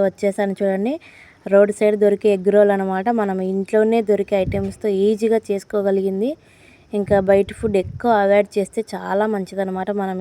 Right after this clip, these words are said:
ఇంట్లోనే ఈజీగా చేసుకొని తినేయచ్చు కమ్మగా అందరం. వాళ్ళు ఎక్కువ ఆయిల్ అవి ఇవి వేస్తారు కదా, మసాలా ఐటమ్స్ ఎక్కువ లేకుండా మనం ఇంట్లో దొరికే ఐటమ్స్తోనే ఈజీగా చేసుకోగలిగే రెసిపీ మీ ముందుకైతే తీసుకొచ్చాను చూడండి. ఇంకా మా పిల్లలు అడిగారని ఈరోజు అయితే చేశాను.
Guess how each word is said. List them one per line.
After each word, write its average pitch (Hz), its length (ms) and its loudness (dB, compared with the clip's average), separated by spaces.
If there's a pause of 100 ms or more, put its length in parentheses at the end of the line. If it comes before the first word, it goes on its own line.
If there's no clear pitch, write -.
ఇంట్లోనే 208 360 0 (100)
ఈజీగా 196 280 -2 (100)
చేసుకొని 190 500 -8
తినేయచ్చు 190 560 -6
కమ్మగా 190 460 -6
అందరం. 190 300 -4 (800)
వాళ్ళు 202 220 4
ఎక్కువ 214 300 2
ఆయిల్ 202 240 2
అవి 196 160 0
ఇవి 196 120 -2
వేస్తారు 190 360 -4
కదా, 190 220 -2
మసాలా 190 360 -4 (120)
ఐటమ్స్ 180 380 -6
ఎక్కువ - 300 -4
లేకుండా 202 380 -4
మనం 190 160 -6 (100)
ఇంట్లో 185 240 -4
దొరికే 185 320 -4
ఐటమ్స్తోనే 190 540 -6 (640)
ఈజీగా 220 360 4
చేసుకోగలిగే 202 640 0
రెసిపీ 202 380 -4
మీ 208 160 -2
ముందుకైతే 196 500 -4
తీసుకొచ్చాను 190 600 -4
చూడండి. 190 340 -2 (880)
ఇంకా 196 240 0
మా 196 120 2
పిల్లలు 202 260 2
అడిగారని 190 500 2
ఈరోజు 190 260 0
అయితే 185 140 -4 (120)
చేశాను. 185 440 -4